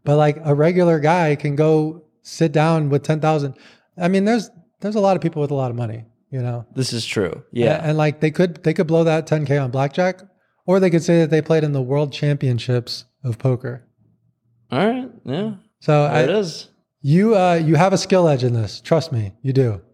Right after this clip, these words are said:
Speaker 2: Yeah, I didn't think so at all. But I'm getting really, I really,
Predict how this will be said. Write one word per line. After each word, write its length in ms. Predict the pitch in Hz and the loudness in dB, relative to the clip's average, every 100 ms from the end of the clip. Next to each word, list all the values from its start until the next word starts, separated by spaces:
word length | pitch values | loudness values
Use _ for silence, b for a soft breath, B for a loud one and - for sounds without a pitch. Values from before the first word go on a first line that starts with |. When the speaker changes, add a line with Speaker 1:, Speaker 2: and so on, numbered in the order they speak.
| _ | _
Speaker 2:
Yeah, 260 | 90 92 87 | -6 -4 -4
I 80 | 90 | -4
didn't 200 | 101 90 | -6 -8
think 180 | 87 | -10
so 200 | - 87 | -8 -6
at 60 | 87 | -4
all. 300 | 85 80 - | -4 -6 -6
But 80 | 101 | -2
I'm 80 | 104 | 2
getting 220 | 123 117 | 2 2
really, 280 | 107 104 104 | 2 2 2
I 180 | 90 98 | 0 0
really, 360 | 90 98 101 | 0 -2 -2